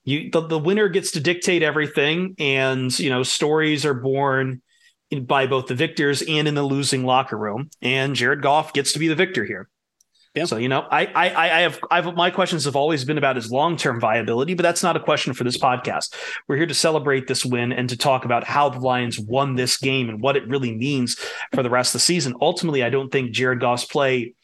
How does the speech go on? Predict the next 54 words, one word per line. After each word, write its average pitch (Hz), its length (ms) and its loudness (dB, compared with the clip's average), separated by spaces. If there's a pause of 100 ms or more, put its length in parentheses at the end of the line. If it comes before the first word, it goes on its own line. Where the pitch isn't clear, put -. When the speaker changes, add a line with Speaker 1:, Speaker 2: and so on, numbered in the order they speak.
(960)
Speaker 1:
he 147 80 -2
played 160 300 0
well, 147 160 2
he 156 80 -2
got 147 240 4
him 131 40 -4
the 120 80 -2
win, 151 480 -2 (500)
but 160 140 0
I 165 100 2
don't 190 300 0
think 170 180 0
this 156 200 0
will, 151 140 0
this 151 160 -2
tips - 240 -2
the 139 60 -6
scales 147 380 0
one 139 320 0
way 143 140 2
or 135 60 2
another 135 320 2
on 120 80 0
how 143 200 2
the 131 100 -8
Lions 123 440 0
should - 320 2
be 131 100 0
considering 120 640 0 (300)
their 131 100 0
quarterback 123 480 0
for 113 140 -2
the 95 80 -10
future. - 480 -6 (580)
Speaker 2:
Yeah. - 140 -18 (640)
No, 214 120 -2
Speaker 1:
So. 185 240 -4
Speaker 2:
I, 190 60 -2
I, 190 180 -2 (140)
I, 208 40 -6 (100)
yeah. 165 220 -4 (600)
Again, 214 380 2 (240)
we, 180 140 4
we 190 120 2
can, 190 200 0
we 202 120 2
can 185 140 2
kick 277 220 -2
the 254 100 0
can 233 260 2
on 220 120 4
the 208 60 -4
Jared 202 280 2
Goff 185 280 2